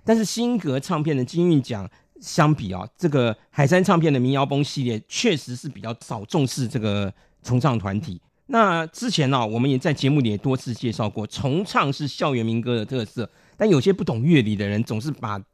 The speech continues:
一起唱歌就当成合唱，就像我们在综艺节目里面常常听到这种说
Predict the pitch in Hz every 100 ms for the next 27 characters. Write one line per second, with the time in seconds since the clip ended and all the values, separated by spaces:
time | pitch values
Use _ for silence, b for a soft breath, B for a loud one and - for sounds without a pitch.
0 | - 196 - 117 - 165 131 135 135 123
1 | 127 131 113 113 104 101 117 b b b
2 | 139 143 120 113 123 143 131 123 107 113
3 | 117 98 104 110 110 107 113 120 117 104
4 | 107 104